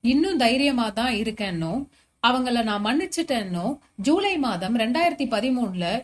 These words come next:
United Nation நடத்தின மாநாட்டுல மலாலா பேசினாங்க. மலாலா உலக அளவுல எல்லா குழந்தைக்கும் education கண்டிப்பா தேவைன்னு நிறைய பிரச்சாரம் பண்ணாங்க. குறிப்பா பெண்களுக்கு education ரொம்ப முக்கியம்னு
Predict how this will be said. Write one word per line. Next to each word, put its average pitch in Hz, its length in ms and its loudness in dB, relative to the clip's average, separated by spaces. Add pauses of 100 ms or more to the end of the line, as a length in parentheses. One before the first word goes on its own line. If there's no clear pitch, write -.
United 302 540 0
Nation 262 300 0
நடத்தின 202 440 -2
மாநாட்டுல 214 720 -2 (180)
மலாலா 220 480 2
பேசினாங்க. 175 580 -4 (920)
மலாலா 285 560 2
உலக 311 420 2
அளவுல 233 480 0
எல்லா 269 380 0
குழந்தைக்கும் 262 760 0
education 320 580 0
கண்டிப்பா 294 500 2
தேவைன்னு 233 600 -2
நிறைய 240 400 2
பிரச்சாரம் 220 500 -2
பண்ணாங்க. 170 460 -4 (440)
குறிப்பா 330 540 4
பெண்களுக்கு 285 760 0
education 262 520 0
ரொம்ப 262 280 2
முக்கியம்னு 240 580 2